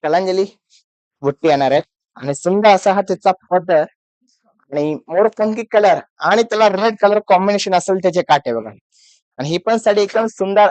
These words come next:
आणि एकदम युनिक आणि एकदम बेस्ट असणारी ही साडी आहे. आणि ही साडी मी तुमच्यासाठी स्पेशल ओपन करून दाखवतो कारण की हा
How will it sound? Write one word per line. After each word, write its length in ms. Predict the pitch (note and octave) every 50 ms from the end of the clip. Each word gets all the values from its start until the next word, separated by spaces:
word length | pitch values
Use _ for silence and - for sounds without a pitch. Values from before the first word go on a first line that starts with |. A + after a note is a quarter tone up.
| -
आणि 160 | - E3+ F3 F3
एकदम 240 | E3+ G3+ G3+ F#3+ E3+
युनिक 240 | F3 F#3 G3 F#3+ D#3+
आणि 140 | D#3+ E3+
एकदम 220 | D#3+ D#3+ F#3 F3+ D#3
बेस्ट 240 | E3 F3+ - - F3
असणारी 260 | D#3 - F3 E3+ F3
ही 60 | D#3+
साडी 300 | - - D3+ D3+ D#3+ D3+
आहे. 80 | D3 F3 - _ _ _ _ - - - _ _ _ _ _ _ _ _ _ -
आणि 80 | D3 E3
ही 60 | F3+
साडी 200 | - - F#3 F#3+
मी 80 | G3 G3
तुमच्यासाठी 520 | G3+ F#3+ F#3 F#3+ F#3+ F#3 F#3 F3+ G3 F#3+
स्पेशल 360 | - - F3 F3 - - F#3
ओपन 260 | E3+ D#3+ - G#3+ G#3+ G3+
करून 160 | G#3+ G#3 F#3+
दाखवतो 320 | E3+ E3 E3+ F3 E3+ F#3+ F#3
कारण 240 | - E3+ E3+ F3+
की 100 | F3+ G3
हा 160 | F#3 F#3 G3